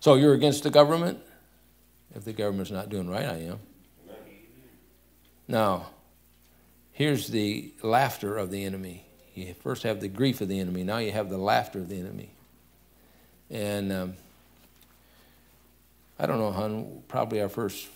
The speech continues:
four or five years, probably, I suppose, we heard a lot of things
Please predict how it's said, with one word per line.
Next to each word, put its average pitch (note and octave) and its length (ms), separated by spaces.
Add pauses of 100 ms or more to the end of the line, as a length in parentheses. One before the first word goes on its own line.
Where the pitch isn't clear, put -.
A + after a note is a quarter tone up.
(320)
four A2 140
or F#2+ 40
five G2 240
years, G2 220
probably, G#2 340
I G#2 100
suppose, G#2+ 440 (720)
we C3 100
heard B2 160
a A2+ 40
lot G2 180
of F2+ 100
things F2+ 400